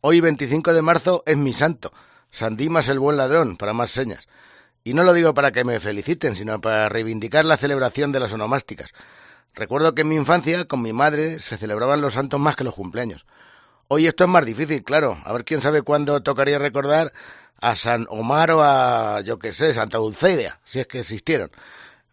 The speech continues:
Me decía un cura amigo de la familia, hace más de medio siglo, que San Dimas es el único santo que de verdad sabemos que está en el cielo, porque se lo prometió Jesús en la cruz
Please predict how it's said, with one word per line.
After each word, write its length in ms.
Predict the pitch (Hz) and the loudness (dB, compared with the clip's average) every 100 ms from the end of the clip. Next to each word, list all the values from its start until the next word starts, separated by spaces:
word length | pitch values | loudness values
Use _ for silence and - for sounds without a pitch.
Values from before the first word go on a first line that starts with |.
| - | -6
Me 120 | 120 | -4
decía 220 | 113 165 | 0 2
un 60 | 180 | 2
cura 300 | - 185 170 | 4 6 6
amigo 240 | 165 170 | 4 4
de 40 | |
la 100 | 165 | 4
familia, 500 | 131 165 175 165 156 - | 2 0 0 -2 -6 -6
hace 180 | 117 | -6
más 160 | 143 147 | -2 -2
de 100 | 135 | 0
medio 220 | 143 139 | 0 0
siglo, 320 | 113 139 131 - - - _ _ _ | 0 -2 -4 -10 -18 -20 _ _ _
que 100 | 117 | -6
San 180 | 113 120 | -4 -2
Dimas 320 | 151 165 151 | 0 2 2
es 140 | 151 | 0
el 100 | 131 | -2
único 240 | 156 160 151 | -2 0 0
santo 360 | 131 156 160 | 0 0 0
que 100 | 156 | 0
de 80 | 139 | 0
verdad 220 | 131 131 | 0 0
sabemos 280 | 139 151 147 | 0 0 0
que 60 | 123 | -2
está 140 | 135 | -2
en 60 | 127 | -2
el 120 | 113 | -2
cielo, 280 | 151 175 - - - - - - _ | -2 -2 -4 -14 -20 -20 -20 -20 _
porque 240 | 156 165 | -2 0
se 80 | 143 | 0
lo 100 | 156 | 0
prometió 380 | 139 135 131 165 | 0 -2 0 2
Jesús 280 | 139 139 139 | 2 0 0
en 100 | 135 | 0
la 80 | 104 | -2
cruz 320 | 101 87 | -6 -12